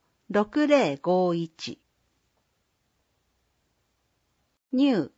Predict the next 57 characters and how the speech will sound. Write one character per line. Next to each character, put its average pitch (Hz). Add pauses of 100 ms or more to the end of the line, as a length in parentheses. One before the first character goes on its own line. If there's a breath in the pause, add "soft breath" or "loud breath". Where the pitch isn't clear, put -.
(600)
七 -
月 302
三 277
日 247
月 226
曜 262
ス -
タ 208
ー 175
ト。 - (680)
市 -
役 320
所 247
で 190
の 170
待 165
ち 277
時 269
間 175
を 147
短 170
縮。 - (840)
マ 247
イ 311
ナ 311
ン 285
バ 277
ー -
カ 277
ー 226
ド 175
の 147
新 302
規 294
作 -
成 196
が 175 (520)
も 247
っ 320 (100)
と 202
簡 160
単、 147 (420)
も 262
っ 320
と 190
ス -
ピ 240
ー 180
デ -
ィ 139
ー -
に。 - (920)
ウ 202
ェ 214
ブ 294
番 294
号 147